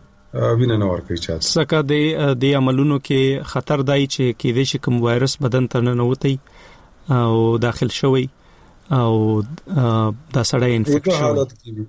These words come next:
Speaker 1: انکیوبیشن پیریډ کې وي.
Speaker 2: صحیح هو. او دا سړی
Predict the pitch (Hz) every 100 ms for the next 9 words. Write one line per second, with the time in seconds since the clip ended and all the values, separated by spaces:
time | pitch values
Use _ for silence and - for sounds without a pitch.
0 | - 127 123 143 147 147 143 131 120 120
1 | 117 - 101 98 95 147 117 110 113 107
2 | 135 - - 131 113 131 127 135